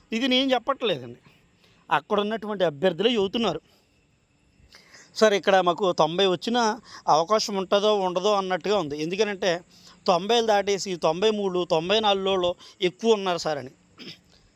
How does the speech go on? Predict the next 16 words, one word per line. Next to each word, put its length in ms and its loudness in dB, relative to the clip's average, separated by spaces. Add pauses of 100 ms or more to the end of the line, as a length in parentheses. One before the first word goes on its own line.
(320)
అంటే 180 0
ఇక్కడ 160 4
మీకు 540 0
శ్రీకాకుళము, 960 0
విజయనగరమే 800 0
కాకుండా 520 -2 (420)
ప్రకాశం 380 0
జిల్లా 220 0
కూడా 160 -6
సేమ్ 260 -2
ఇదే 140 0
పరిస్థితి 320 -4
ఉంది. 180 -16 (540)
ప్రకాశం 380 0
జిల్లా 240 -4
అండి, 280 -12